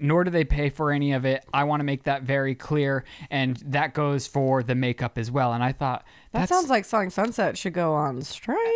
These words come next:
Speaker 1: Well, I thought that's a little crazy because their show is known for their
Speaker 2: Yeah.
Speaker 1: fashion and known. And then I started thinking, well, season one, it really wasn't. Like, Chrishell was showing up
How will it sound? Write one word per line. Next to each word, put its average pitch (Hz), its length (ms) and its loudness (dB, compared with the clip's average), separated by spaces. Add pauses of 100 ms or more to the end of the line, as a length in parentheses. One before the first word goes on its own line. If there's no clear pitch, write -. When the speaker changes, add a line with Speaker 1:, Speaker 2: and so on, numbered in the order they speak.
Speaker 1:
Well, 466 320 4
I 170 140 2
thought 185 280 4
that's 196 280 0
a 285 40 0
little 262 200 2
crazy 180 420 2
because 156 380 0
their 151 400 2
show 175 340 2
is 131 180 -2
known 170 540 2
for 143 180 -4
their 127 200 0 (120)
Speaker 2:
Yeah. 175 220 4
Speaker 1:
fashion 131 260 -2
and 127 220 0
known. 175 340 4 (240)
And 170 140 4
then 220 100 4
I 214 60 2
started 156 300 0
thinking, 156 320 -2
well, 135 100 0
season 180 380 0
one, 156 340 0
it 156 140 -2
really 170 200 2
wasn't. 127 480 -4
Like, 147 220 0
Chrishell 170 460 2
was 165 100 0
showing 147 460 0
up 139 300 2